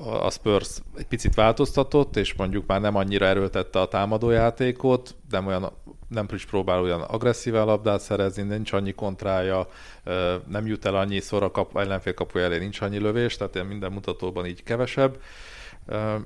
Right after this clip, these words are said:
hogy ez akkor tudatos volt, talán lehet, hogy most megint lesz egy változtatás, amiatt, hogy, hogy az akkor ment, mert akkor jöttek a clean sheetek, egy csomó clean sheet, még hogyha köztük voltak gyengébb csapatok is, mert ilyen Burnley, meg West Brom ellen jöttek ezek a clean sheetek például.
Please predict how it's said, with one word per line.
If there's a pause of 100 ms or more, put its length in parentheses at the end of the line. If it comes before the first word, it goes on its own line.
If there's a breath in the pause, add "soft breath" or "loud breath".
(600)
hogy
ez
akkor
tudatos
volt,
talán
lehet,
hogy
most
megint
lesz
egy
változtatás,
amiatt,
hogy,
hogy
az
akkor
ment,
mert
akkor
jöttek
a
clean
sheetek,
egy
csomó
clean
sheet,
még
hogyha
köztük
voltak
gyengébb
csapatok
is,
mert
ilyen
Burnley,
meg
West
Brom
ellen
jöttek
ezek
a
clean
sheetek
például.